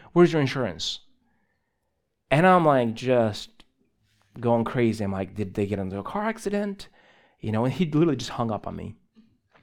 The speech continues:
right? And then somebody calls me, another friend calls me,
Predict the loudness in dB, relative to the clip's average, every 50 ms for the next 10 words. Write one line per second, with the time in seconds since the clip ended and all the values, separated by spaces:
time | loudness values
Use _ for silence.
0 | _ -20 -16 -10 -6 -4 -2 -2 -4 -6 _ _ _ _ _ _ _ _ _ _
1 | _ _ _ _ _ _ _ -2 0 4 6 6 6 6 4 4 2 2 2 0
2 | 2 2 4 4 4 2 2 -2 -2 -2 -2 -2 -2 -2 -2 -2 -2 -4 -6 -6
3 | -6 -4 -4 -4 -4 -4 -4 -6 -6 -6 -8 -10 -14